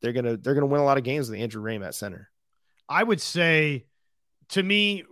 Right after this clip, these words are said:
Speaker 2: Raym clearly needs to be better. The interior of Oklahoma's offensive line collectively can be better.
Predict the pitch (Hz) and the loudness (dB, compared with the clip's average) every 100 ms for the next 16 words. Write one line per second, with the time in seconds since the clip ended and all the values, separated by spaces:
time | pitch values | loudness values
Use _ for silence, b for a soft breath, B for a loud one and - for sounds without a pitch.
0 | 147 170 175 156 - 185 175 151 147 135 | -2 2 2 0 -4 0 0 0 -4 -6
1 | 127 117 113 107 107 - _ _ 123 160 | -8 -6 -6 -6 -10 -14 _ _ -4 0
2 | 156 143 202 208 185 156 139 135 156 143 | 0 -2 -2 0 2 2 0 -2 -4 -2
3 | 143 143 131 139 135 143 123 139 131 123 | -4 -6 -4 -4 -4 -8 -10 -6 -8 -6
4 | 151 147 135 143 127 131 123 - b b | -6 -4 -4 -6 -8 -8 -8 -10 b b
5 | b - 151 135 131 131 131 | b -6 -4 -4 -2 -2 -2